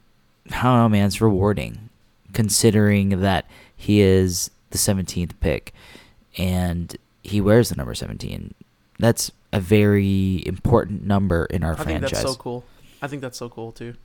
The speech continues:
Speaker 1: Yeah, absolutely. Like, being a tough wing that can guard, you know, three through five effectively to an extent. Um, as the years go by and Tari Eason gains that experience and wisdom,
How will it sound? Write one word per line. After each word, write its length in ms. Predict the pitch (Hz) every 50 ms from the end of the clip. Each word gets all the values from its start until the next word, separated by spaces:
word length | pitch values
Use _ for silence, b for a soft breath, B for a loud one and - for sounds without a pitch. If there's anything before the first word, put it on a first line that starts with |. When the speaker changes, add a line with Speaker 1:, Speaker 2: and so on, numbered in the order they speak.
| _ -
Speaker 1:
Yeah, 300 | 165 - - - - - - - - - _ -
absolutely. 440 | - - - - 117 82 65 65 - -
Like, 180 | - - - - -
being 160 | 98 101 -
a 60 | -
tough 380 | - - - 117 120 131 - -
wing 520 | 117 113 110 110 113 120 127 127 127 131 - _ _ _ _ -
that 120 | 104 98
can 120 | 95 104
guard, 320 | 95 95 92 95 92 87 - - _ -
you 80 | - 98
know, 180 | 85 71 - - - - _ _ - -
three 140 | 110 107
through 140 | 98 - 117
five 360 | - - 78 80 82 92 - B B B B B B B B B B B B _ _ _ _ _ _ _ -
effectively 540 | - - 98 98 - - 90 95 107 104 98
to 140 | - - 101
an 40 |
extent. 460 | 95 - - - - 98 107 131 139 b b b b b b b b b -
Um, 280 | 104 107 107 107 104 - - - _ -
as 240 | 117 120 120 113 98
the 100 | 120 120
years 300 | 110 113 123 123 113 -
go 160 | - 120 113
by 420 | 90 104 98 101 107 107 107 107 107
and 280 | 98 78 64 80 80 -
Tari 240 | - 104 104 80
Eason 440 | 67 98 101 - - 101 95 95 95
gains 580 | 87 95 95 95 95 92 92 90 85 - - - _ _ _ _ _
that 540 | - 90 85 95 95 92 90 87 - - -
experience 840 | - - - - - - 104 104 101 104 104 110 117 - - - -
and 180 | - 98 95 90
wisdom, 440 | 90 104 104 - 127 127 139 135